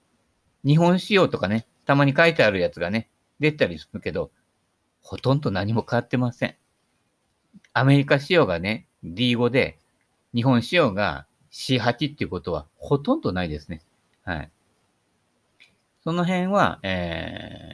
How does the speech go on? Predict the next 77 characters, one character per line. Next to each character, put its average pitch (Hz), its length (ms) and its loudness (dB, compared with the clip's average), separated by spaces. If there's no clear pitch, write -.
ー、 - 540 -18
基 175 100 2
本 185 160 6
的 214 240 6
に 233 100 8
は 117 200 6
お 139 120 6
よ 160 100 6
そ 165 120 2
八 156 300 0
割 208 240 4
の 101 120 2
人 87 220 -10
は 85 220 -4
軽 123 240 4
め 131 140 2
の 135 100 2
バ 123 140 4
ラ 123 160 2
ン 120 60 0
ス 113 280 -6
が 120 120 0
合 120 40 2
っ - 80 -6
て 104 100 -6
ま 78 140 -6
す - 120 -14
ね。 92 200 -12
は 87 220 -6
い。 - 80 -12
え 107 720 -6
ー、 - 40 -8
ま 147 120 2
あ、 - 240 -2
シ - 120 2
ャ 170 40 2
フ 170 100 -10
ト - 80 -2
の 226 100 2
硬 220 240 0
さ、 220 100 -2
柔 220 180 4
ら 214 120 0
か 226 120 -2
さ 220 120 0
っ 196 100 -6
て - 100 -4
い 147 40 0
う - 20 0
の 113 120 2
は、 107 240 0
え 123 80 0
ー、 - 20 4
一 120 200 -2
概 120 200 4
に 117 140 2
言 127 180 2
え 139 80 -4
ま 120 140 -2
せ 156 140 -4
ん 156 100 -4
け 156 120 -2
れ 107 80 0
ど 92 140 -4
も、 110 240 -2
基 165 140 -8
本 233 220 0
的 254 260 -8
に 240 120 0
は 117 220 4
レ 123 200 0
デ 147 120 0
ィ 151 40 0
ー 151 40 -2
ス 151 120 -12
で 180 120 -2
も 120 260 0